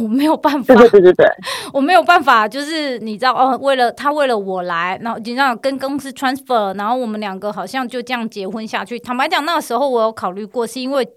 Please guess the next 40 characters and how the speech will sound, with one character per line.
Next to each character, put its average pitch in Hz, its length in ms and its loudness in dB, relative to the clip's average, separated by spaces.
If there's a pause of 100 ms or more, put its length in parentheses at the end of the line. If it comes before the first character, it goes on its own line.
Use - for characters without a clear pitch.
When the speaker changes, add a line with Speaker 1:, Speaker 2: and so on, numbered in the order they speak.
Speaker 1:
就 285 120 -12
是 302 140 -10
觉 208 220 -10
得 202 160 -4 (680)
我 262 100 -4
好 226 160 -2
像 254 160 -6
应 247 100 -4
该 220 140 -2
结 196 240 -10
婚 190 300 -10
了。 131 220 -12 (200)
可 285 120 -6
是 320 120 -4
我 277 160 0
真 262 240 -4
的， 262 160 0 (160)
我 254 160 0
后 320 200 0
来 240 120 4
也 196 160 -4
是 247 280 -8
很 208 200 -8
挣 226 200 -8
扎， 214 180 -2
因 254 100 -2
为 269 60 -2
我 247 80 -2
觉 196 180 -12
得 202 100 -8
我 196 140 -10
没 220 140 -8
有 262 60 -6
办 262 140 -6
法 180 120 -8
骗 202 200 -10
我 185 140 -12
自 - 160 -20
己。 170 320 -20 (280)
Speaker 2:
嗯， 185 120 8